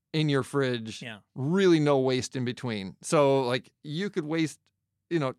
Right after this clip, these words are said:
Speaker 1: twenty percent of it, and you're still gonna be
Speaker 2: Better than
Speaker 1: ahead
Speaker 2: the
Speaker 1: when it
Speaker 2: grocery
Speaker 1: comes to food waste. I
Speaker 2: Right,
Speaker 1: mean, it,
Speaker 2: yeah.
Speaker 1: and that would be throwing away an incredible amount of food, and it's still you're still better off, because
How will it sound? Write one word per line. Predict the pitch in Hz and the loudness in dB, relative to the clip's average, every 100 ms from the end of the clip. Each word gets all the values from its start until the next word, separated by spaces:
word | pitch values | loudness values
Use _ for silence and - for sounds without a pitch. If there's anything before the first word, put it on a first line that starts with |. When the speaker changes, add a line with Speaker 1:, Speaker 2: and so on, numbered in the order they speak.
| - | -8
Speaker 1:
twenty | 185 190 190 | -2 0 0
percent | 175 160 202 208 | 0 0 2 2
of | 175 | 2
it, | 131 - - | 0 -2 -4
and | 170 170 | 0 4
you're | 170 | 2
still | - 196 196 | 0 0 2
gonna | 180 170 170 | 4 2 4
be | |
Speaker 2:
Better | 151 | 2
than | |
Speaker 1:
ahead | 135 160 | 4 2
Speaker 2:
the | 151 | 2
Speaker 1:
when | 151 | 2
it | |
Speaker 2:
grocery | 135 | 2
Speaker 1:
comes | 131 139 | 0 0
to | - | -2
food | 139 143 120 | 0 0 0
waste. | 104 87 - | -4 -6 -10
I | 143 | -4
Speaker 2:
Right, | 147 | -2
Speaker 1:
mean, | 156 156 151 | 0 0 0
it, | |
Speaker 2:
yeah. | 156 123 - | -2 -2 -2
Speaker 1:
and | 156 151 | -2 0
that | 165 | -2
would | 175 156 | -2 -4
be | 151 | -6
throwing | - 160 151 | -4 -4 -2
away | 151 151 | -2 -2
an | 147 | -4
incredible | 139 - 180 170 165 156 | -6 -8 -4 -4 -2 -2
amount | 151 151 | 0 -2
of | 139 | -2
food, | 165 151 131 - | -2 -2 -2 -6
and | 139 | -8
it's | 135 - | -8 -10
still | - - - 147 139 131 127 _ _ _ | -14 -12 -4 -2 0 -2 -6 _ _ _
you're | 120 | -10
still | - 165 151 | -8 0 0
better | 131 127 120 | 2 -2 -2
off, | 110 95 - | -4 -4 -6
because | 127 131 127 113 | -10 -6 -6 -6